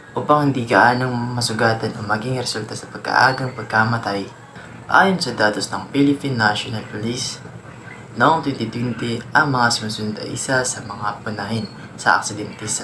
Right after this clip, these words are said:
trapiko. Yung hindi gaanong paggamit ng seatbelt, twenty-three point one percent. Hindi paggamit ng helmet, seventeen point four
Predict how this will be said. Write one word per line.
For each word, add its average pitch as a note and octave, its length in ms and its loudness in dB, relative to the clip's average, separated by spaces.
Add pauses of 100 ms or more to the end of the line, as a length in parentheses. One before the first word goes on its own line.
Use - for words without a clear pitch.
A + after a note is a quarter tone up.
trapiko. - 640 -2 (1400)
Yung C#3 80 4
hindi D3+ 400 2
gaanong C3 400 4
paggamit A2 480 2
ng G#2+ 160 -6
seatbelt, A#2 640 0 (720)
twenty-three B2+ 560 0
point G2+ 320 -8
one G#2 240 -2
percent. G#2+ 400 0 (1300)
Hindi C#3 320 4
paggamit A#2 400 4
ng A2 160 2
helmet, A#2+ 480 0 (640)
seventeen B2+ 720 0
point A2 320 2 (320)
four G#2+ 240 4